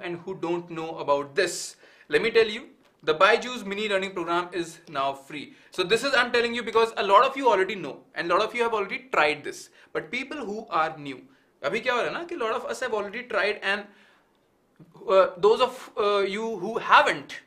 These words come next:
it's more like you might get left out. So that's why there is a link given to you in the description, the shop dot byju's dot com. You go ahead, click on that link, and you will get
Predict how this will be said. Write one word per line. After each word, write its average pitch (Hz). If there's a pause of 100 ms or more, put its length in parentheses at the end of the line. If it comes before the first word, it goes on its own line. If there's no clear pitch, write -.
(400)
it's 175
more 190
like 214 (480)
you 165
might 185
get 202
left 170
out. - (360)
So -
that's 180
why 175 (640)
there 202
is 277
a 302
link 240
given 196
to 208
you 202
in 190
the 170
description, -
the 214
shop 185
dot 175
byju's 139
dot 117
com. - (140)
You 165
go 220
ahead, 147 (300)
click 311
on 226
that 131
link, 117 (280)
and 208
you 208
will 247
get 247